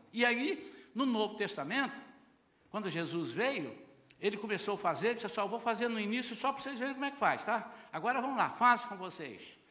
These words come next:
E de vez em quando ele ficava chateado, que ele dizia assim: "Por que que vocês não fazem? Por,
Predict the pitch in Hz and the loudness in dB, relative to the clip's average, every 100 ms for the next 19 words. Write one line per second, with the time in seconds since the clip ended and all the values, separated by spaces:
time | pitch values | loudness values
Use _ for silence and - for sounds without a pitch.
0 | - - 240 285 311 302 294 311 302 - | -20 -10 -4 -2 -2 -2 -2 -2 -4 0
1 | 302 285 302 - 294 302 262 196 247 214 | 0 0 -4 0 4 4 2 -4 -6 -6
2 | 220 247 240 247 294 415 415 - 339 277 | -6 -4 -4 -6 -6 -6 -4 -4 -4 -4
3 | 226 269 269 180 185 285 | -6 -2 -2 -2 -6 -10